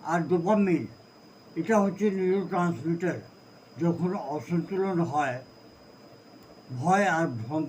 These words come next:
কিন্তু বেড়ে যায়। সরি,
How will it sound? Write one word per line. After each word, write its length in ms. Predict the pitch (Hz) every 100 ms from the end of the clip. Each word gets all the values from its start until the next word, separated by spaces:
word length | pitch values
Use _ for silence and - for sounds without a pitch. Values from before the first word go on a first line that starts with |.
| -
কিন্তু 220 | 135 143
বেড়ে 300 | 123 127 120
যায়। 200 | 107 - - - - - - - - - - - - - - - - - - - - - - - - - - - - - - - - - - -
সরি, 220 | 175 113